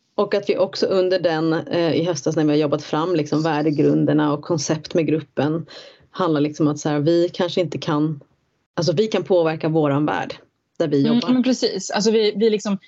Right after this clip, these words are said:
Speaker 2: den, den magiska och andliga världen är ändå väldigt stor värld. Och
Speaker 1: Ja.
Speaker 2: liksom, precis, vi kanske inte kan, vi, det, typ någon sån här moderatgubbe kommer kanske inte lyssna på vad vi säger. Vi bara, "Ah, vi är häxor." Han bara, "Okej."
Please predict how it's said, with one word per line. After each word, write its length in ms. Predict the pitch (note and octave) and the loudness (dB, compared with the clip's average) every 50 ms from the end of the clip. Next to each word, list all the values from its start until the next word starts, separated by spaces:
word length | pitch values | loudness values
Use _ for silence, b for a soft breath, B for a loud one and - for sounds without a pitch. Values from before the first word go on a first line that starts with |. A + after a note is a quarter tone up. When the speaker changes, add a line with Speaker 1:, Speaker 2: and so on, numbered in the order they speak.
| b b _ | b b _
Speaker 2:
den, 180 | - G#3+ G#3 A3 - | -2 -2 0 0 0
den 160 | - G#3+ G#3 | 0 0 2
magiska 480 | G#3+ A#3 C4+ C4+ A#3+ A#3 A3 - - F#3+ | 2 2 2 2 0 0 0 0 -2 -2
och 60 | - | -2
andliga 240 | F#3+ F#3 F3 F3+ E3+ | -2 -2 -2 -2 0
världen 280 | F3 G#3+ A#3 F#3 E3 - | 0 -2 -2 -4 -6 -6
är 240 | - A3+ C#4 D4+ A#3 | -4 -4 -2 -2 -2
ändå 220 | E3 E3 E3 D#3 D#3 | -2 -4 -6 -6 -8
väldigt 320 | D#3+ D#3 D3 D#3+ E3 - | -8 -8 -8 -8 -10 -10
stor 260 | - - E3 D#3 D#3+ F3 | -4 -2 -2 -2 0 0
värld. 340 | A3+ A#3+ - - F#3+ G3+ G3 - _ _ | -2 -2 -4 -6 -8 -10 -12 -12 _ _
Och 240 | - F#3+ E3+ E3+ B3 | -6 -6 -4 0 0
Speaker 1:
Ja. 60 | C#4+ | 0
Speaker 2:
liksom, 540 | C#4 A#3+ - F3 D#3+ D#3+ D#3 D#3+ D#3+ E3 E3 B B B B B _ _ _ - A#3 A#3 - _ - | 0 0 -2 -2 -2 -2 -2 -2 -2 -4 -6 B B B B B _ _ _ -12 -12 -12 -12 _ -2
precis, 260 | - G3+ G3 F#3 E3 | 0 2 2 2 2
vi 60 | D#3+ G3 | 0 0
kanske 240 | - G#3+ G3+ A3+ | 0 0 2 2
inte 120 | A3 G3+ G3 | 2 0 0
kan, 260 | - F#3 E3+ E3 E3 | 0 0 0 0 0
vi, 200 | - F#3+ G#3 A3 - | 0 0 0 0 0
det, 180 | G3 F#3 A3 A3+ - - B B B B B | 0 0 0 0 -2 -8 B B B B B
typ 140 | - - G3+ | -6 -2 2
någon 140 | G#3+ G#3 G3+ | 2 4 4
sån 80 | G3 F#3 | 4 2
här 40 | F#3+ | 2
moderatgubbe 680 | G3 G3 G3+ G3+ G#3+ F#3+ - - - B3 A3 F#3 F3+ E3 | 2 2 2 2 0 0 -2 -2 0 0 0 0 -2 -2
kommer 180 | - E3+ D#3+ D#3+ | -2 -2 -2 -2
kanske 160 | F3 D#3+ E3+ | -2 -2 -2
inte 120 | E3 D#3 D#3+ | -2 -2 0
lyssna 260 | E3 E3 - - E3+ | -2 -2 -2 -4 -4
på 80 | D#3+ E3+ | -2 -2
vad 120 | D#3+ E3+ | 0 0
vi 180 | E3+ A3 G3+ E3 | 0 0 0 -2
säger. 340 | D#3+ - - - - - - | -4 -6 -6 -4 -2 -2 0
Vi 100 | F3+ F3+ | 0 0
bara, 120 | E3 - - | 0 -2 -2
"Ah, 100 | - C4+ A#3+ | -2 0 0
vi 60 | B3+ | 0
är 40 | B3+ | 0
häxor." 400 | B3 C4+ C4 - - - A3+ E3+ | -2 -4 -8 -4 -2 -2 0 0
Han 180 | E3+ F3+ F3 E3 | 0 -2 -2 -2
bara, 140 | D#3+ E3+ - | -2 -2 -2
"Okej." 440 | - E3+ D#3+ - - D#3+ - - | -4 -6 -4 -4 -4 -4 -4 -4